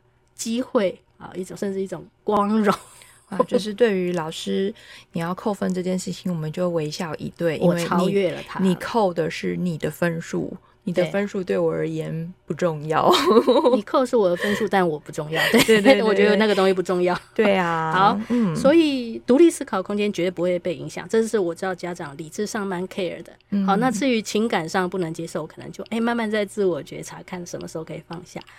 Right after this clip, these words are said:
Speaker 1: 不要太在乎那个被扣的两分或被圈起来。
Speaker 2: 嗯，嗯，嗯，
Speaker 1: 好，
Speaker 2: 嗯，嗯。
Speaker 1: 那要在乎什么，我们可以自己填。好。
Speaker 2: 嗯。
Speaker 1: 好。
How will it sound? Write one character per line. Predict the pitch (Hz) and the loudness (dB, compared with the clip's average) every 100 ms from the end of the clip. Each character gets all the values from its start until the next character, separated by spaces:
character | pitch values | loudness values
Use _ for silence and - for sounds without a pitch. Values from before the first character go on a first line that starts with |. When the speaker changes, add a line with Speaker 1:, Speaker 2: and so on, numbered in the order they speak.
| - _ | -20 _
Speaker 1:
不 | - 170 | -6 -2
要 | 190 175 - | 0 -2 -8
太 | - 226 | -10 -8
在 | 175 - 170 165 | -8 -8 -8 -8
乎 | 175 165 175 - _ _ _ _ _ _ _ | -8 -8 -10 -16 _ _ _ _ _ _ _
那 | 175 | -8
个 | - - | -8 -2
被 | 202 | -2
扣 | - - 190 | 0 -2 -2
的 | 175 | -2
两 | - 165 | -4 -10
分 | - 175 | -8 -6
或 | 185 | -6
被 | 185 185 | -6 -10
圈 | - 175 170 | -8 -10 -10
起 | - | -12
来。 | - - - _ - | -18 -18 -20 _ -8
Speaker 2:
嗯， | 277 247 226 | -2 -2 0
嗯， | 226 208 | 0 0
嗯， | 214 214 | 0 0
Speaker 1:
好， | 190 | 0
Speaker 2:
嗯， | 202 190 | -2 -2
嗯。 | - 190 165 | -2 -2 -2
Speaker 1:
那 | 175 | -2
要 | 180 196 | -4 -6
在 | - 226 | -4 -2
乎 | 185 - 190 202 - _ _ _ | -2 -2 -4 -6 -12 _ _ _
什 | - - | -12 -10
么， | 135 151 - | -10 -12 -12
我 | 170 | -12
们 | 165 | -10
可 | 165 | -8
以 | |
自 | 175 180 | -6 -6
己 | 170 - | -8 -14
填。 | - 160 202 _ | -14 -12 -16 _
好。 | - 180 | -4 0
Speaker 2:
嗯。 | 240 202 160 185 - _ | 2 0 -4 -12 -16 _
Speaker 1:
好。 | - - | -18 -12